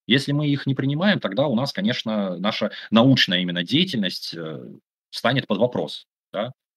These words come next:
сможем ли мы что-то таким образом к чему-то прийти.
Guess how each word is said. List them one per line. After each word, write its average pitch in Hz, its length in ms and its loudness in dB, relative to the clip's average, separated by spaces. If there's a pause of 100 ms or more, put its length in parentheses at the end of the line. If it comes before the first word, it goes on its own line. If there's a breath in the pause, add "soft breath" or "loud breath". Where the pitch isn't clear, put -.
(120)
сможем 123 280 2
ли 98 60 0
мы 92 100 -6
что-то 78 360 -10 (600)
таким - 280 -4
образом 76 360 -6 (760)
к - 120 -6
чему-то 98 280 2
прийти. - 360 -6